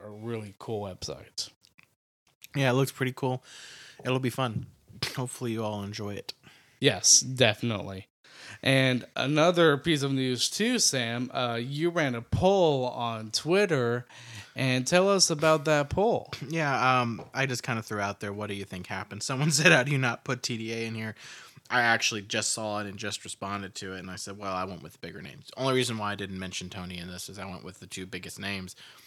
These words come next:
Speaker 2: He is included in the something else category.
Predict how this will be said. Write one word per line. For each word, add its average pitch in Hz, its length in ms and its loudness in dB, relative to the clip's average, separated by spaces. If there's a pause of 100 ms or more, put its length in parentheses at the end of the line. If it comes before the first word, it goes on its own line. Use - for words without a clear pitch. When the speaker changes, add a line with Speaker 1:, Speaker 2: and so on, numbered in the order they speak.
(160)
Speaker 2:
He 123 200 2
is 110 120 0
included 104 460 -6
in 101 160 -6
the 90 140 -8
something - 480 -8
else 82 340 -10 (180)
category. 85 500 -10